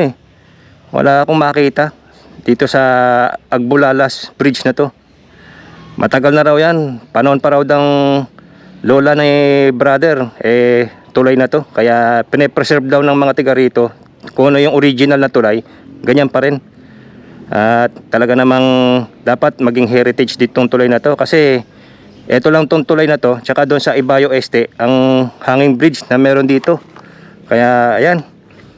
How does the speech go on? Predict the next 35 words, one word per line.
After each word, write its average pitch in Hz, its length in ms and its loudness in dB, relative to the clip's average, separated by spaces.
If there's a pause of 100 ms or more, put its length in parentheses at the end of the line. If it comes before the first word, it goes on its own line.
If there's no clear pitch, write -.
(540)
dito - 220 -2
na 143 140 2
ta-, 156 320 2
tatapusin 156 480 0
tong 165 160 0
vlog 151 160 -2
na 160 80 0
to 185 160 0
guys. 170 260 -2
At 123 220 -2
maraming 131 340 0
maraming 139 300 2
salamat 139 320 0
sa 127 160 -2 (420)
panonood 127 380 0
ninyo 139 240 2 (320)
sa - 240 -2
ating 131 160 -2
adventure. 139 560 0 (840)
Francis 123 460 0
signing 147 240 0
out. 180 160 0 (320)
Pero 139 240 0
bagong 139 300 0
lahat, 156 180 0
huwag 127 140 -4
niyong 135 100 0
kalimutan 131 400 0
mag-like, 131 420 -2
share, - 220 -2
and 139 140 -2
subscribe 147 500 -4
sa 117 220 -2
ating 135 180 -2
adventure. 127 540 0